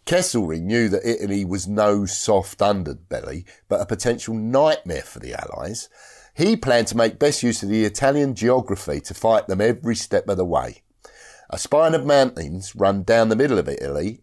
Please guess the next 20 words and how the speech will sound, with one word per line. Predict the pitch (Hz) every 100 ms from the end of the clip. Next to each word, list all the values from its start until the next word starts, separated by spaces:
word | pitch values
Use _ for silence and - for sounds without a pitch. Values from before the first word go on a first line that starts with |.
| -
with | 101 98
a |
series | - 127 123 117 98
of | -
jagged | 120 131 131 151 -
ridges | 113 98 80 76
running | 92 87 95
off | 95
to | -
left | 90 107 -
and | 107
right, | 87 71 -
with | 73
deep | 113 123 -
rivers | 104 87 82
in | 85
the | 82
valleys | 73 95 85 73 78
in | 78 69
between. | 73 - 110 101 65